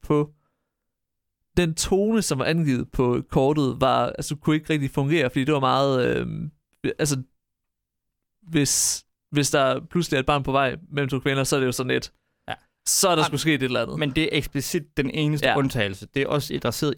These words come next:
Speaker 2: i regelbogen, at det er den eneste,
Speaker 1: Okay.
Speaker 2: øh,
Speaker 1: Ja.
Speaker 2: undtagelse fra det kønsneutrale. Det er også selv sådan, at når du, øh, der er også et kort, der hedder, øh, Smukke Alex,
Speaker 1: Mm.
Speaker 2: Beautiful Alex, at, øh, at vennen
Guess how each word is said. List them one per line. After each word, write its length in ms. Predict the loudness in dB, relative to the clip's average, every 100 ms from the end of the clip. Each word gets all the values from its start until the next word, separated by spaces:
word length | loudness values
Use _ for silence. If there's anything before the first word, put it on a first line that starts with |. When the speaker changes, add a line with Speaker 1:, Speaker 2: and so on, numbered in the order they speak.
| -2
Speaker 2:
i 140 | -4
regelbogen, 600 | 0 0 0 0 -2 -2
at 80 | -8
det 60 | -4
er 20 | -6
den 40 | _
eneste, 340 | -2 0 0 0
Speaker 1:
Okay. 240 | 0 0 -4
Speaker 2:
øh, 220 | -6 -4 -2
Speaker 1:
Ja. 100 | 0
Speaker 2:
undtagelse 460 | 0 0 -2 -2
fra 280 | -6 0 0
det 160 | 0 -6
kønsneutrale. 680 | -6 -4 -6 -6 -4 -4 -6 _ _ _ -6
Det 80 | -2
er 40 |
også 140 | -2 0
selv 180 | -2
sådan, 300 | -2 -2 -2 -4
at 100 | -4
når 120 | -4
du, 280 | -2 -4 -2
øh, 400 | -2 0 0 -2 -4 -2
der 60 |
er 40 | 0
også 220 | 0 -2
et 100 | -2
kort, 260 | -2 -2 -2
der 60 |
hedder, 300 | 0 0 2
øh, 100 | 0
Smukke 340 | 0 0 0 2
Alex, 420 | 0 0 -4 -16 _ _ _ -10
Speaker 1:
Mm. 180 | -4 0
Speaker 2:
Beautiful 300 | 0 0 0
Alex, 420 | 2 0 -4 -18 _ _
at, 260 | -4 -4 -4
øh, 160 | -4 -4 -4
at 160 | -8 -8 -2
vennen 320 | 0 0 -2